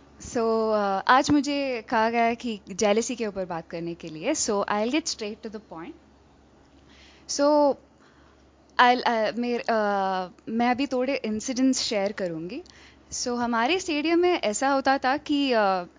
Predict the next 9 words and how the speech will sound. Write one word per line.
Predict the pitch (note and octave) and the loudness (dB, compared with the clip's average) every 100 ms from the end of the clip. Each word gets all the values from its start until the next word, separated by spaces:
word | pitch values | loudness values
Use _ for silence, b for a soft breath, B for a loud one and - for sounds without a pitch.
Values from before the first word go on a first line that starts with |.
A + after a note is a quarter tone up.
| _ - | _ -8
दो | F#3+ C4 E4 | 0 2 2
सेपरेट | - A3 - A#3 C#4+ A3 | 2 -2 0 -2 -2 -4
ग्रुप्स | G3+ A#3 B3 - | -6 -6 -6 -8
रहते | G3 D#3+ E3 D#3+ | -8 -8 -12 -12
थे, | - - B B G#3 | -16 -16 B B -12
मतलब | G3+ G#3+ F#3 | -6 -4 -6
जूनियर | F3 G#3+ A3+ A#3 A#3+ B3+ - - | -8 -8 -6 -4 -2 -2 -4 -2
और | G#3+ G#3+ G#3 - | 0 0 -2 -8
सीनियर। | - A#3+ G#3 E3+ D#3 | -4 -2 0 -2 -4